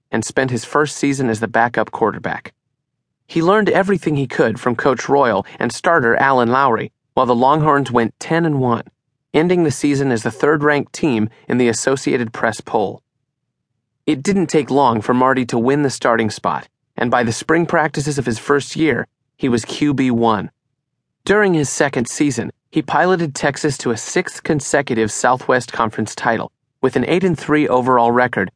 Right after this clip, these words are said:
and seven and oh in the Southwest Conference. Unfortunately for Marty, his first season as a starter ended with a bad nineteen to three loss to twelfth ranked Nebraska in the nineteen seventy-four Cotton Bowl Classic.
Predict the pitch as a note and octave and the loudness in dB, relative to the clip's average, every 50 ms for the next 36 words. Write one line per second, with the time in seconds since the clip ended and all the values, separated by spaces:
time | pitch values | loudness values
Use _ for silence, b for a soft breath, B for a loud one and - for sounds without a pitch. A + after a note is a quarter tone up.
0 | _ _ _ _ - A2+ A2 - - - E3 E3 D3 C#3+ C3 A#2+ A#2+ C3+ C#3 A#2 | _ _ _ _ -6 -6 -4 -4 -2 0 0 0 2 2 2 2 2 2 2 2
1 | G2+ G#2 B B B - A#2+ A#2 A2+ - B2 A2 G#2+ - - A2+ G#2 - - - | 0 -2 B B B -4 -4 -4 -2 0 0 0 0 0 -2 -2 -2 -2 -2 -2
2 | A2+ G#2+ G2 - - - - - - - _ _ _ _ _ _ _ _ _ _ | -2 -2 -2 -4 -8 -12 -12 -12 -18 -20 _ _ _ _ _ _ _ _ _ _
3 | _ _ _ _ _ - D#3 D3+ C3+ - G#3+ A3+ G#3+ - F3+ C3 B2+ B2+ G#2 - | _ _ _ _ _ -2 -2 -2 0 0 0 -2 0 0 0 0 0 0 0 0
4 | C3 C3 D3 D#3 C#3+ - A#2 - _ _ _ _ - D3+ C#3 - - - A3 A3 | 0 2 2 2 2 0 -2 -6 _ _ _ _ -4 -4 -4 -2 0 0 0 0
5 | - - - - - G#3 G#3 E3+ D3+ B2 B2 A#2 A#2 A#2 - - - D3+ D3 C#3 | 0 -4 -6 -4 -2 0 0 0 0 -2 -2 -2 -2 -4 -6 -2 0 2 2 4
6 | A#2 A2+ - - D3 D#3 C3 A2 - C#3 B2 A2+ - A#2 G#2 - A#2 B2+ C3+ C#3 | 4 2 2 2 0 0 0 0 -2 -2 -4 -4 -4 -4 -4 0 2 2 2 2
7 | C3 B2 A2+ A#2+ C3 D3 - - - - D#3 D#3 D3+ - C3 A2 - - C#3 D3+ | 2 2 0 2 2 0 -2 -4 -4 -2 -2 -2 -2 -2 -4 -8 -6 -4 -2 -2
8 | D#3 C#3 B2 A#2+ C#3 D3 C3 G2 A2+ - - _ - - B2+ - - - D3+ E3 | 0 0 0 0 0 0 0 -2 -6 -10 -14 _ -8 -8 -8 -6 -2 0 0 0
9 | F3 - - D3+ C#3+ D3 D3+ C#3+ - - - - A#2 A2 - B2 B2 B2+ B2+ A2+ | 0 -2 -2 -2 0 0 0 -2 -4 -8 -8 -8 -6 -4 0 0 0 0 0 -2
10 | - - - - - _ _ _ _ A#2+ A#2+ A2+ A#2 B2 C#3+ C#3 - D3 C#3 C3+ | -6 -10 -14 -14 -14 _ _ _ _ -2 -2 0 0 0 0 -2 -2 -2 -4 -4
11 | - - B2 A#2+ B2 C3 A#2+ - - A#2+ A2+ A2+ A2+ - - C3+ C3+ - B2+ A#2 | -2 -4 -4 -2 -2 -2 -4 -4 -4 -4 -4 -4 -4 -6 -4 -4 -4 -4 -4 -4
12 | A#2+ A#2+ A#2 A#2 - - C3+ B2 A2 G#2 - - - - _ | -4 -4 -4 -6 -6 -6 -4 -4 -4 -6 -10 -18 -20 -20 _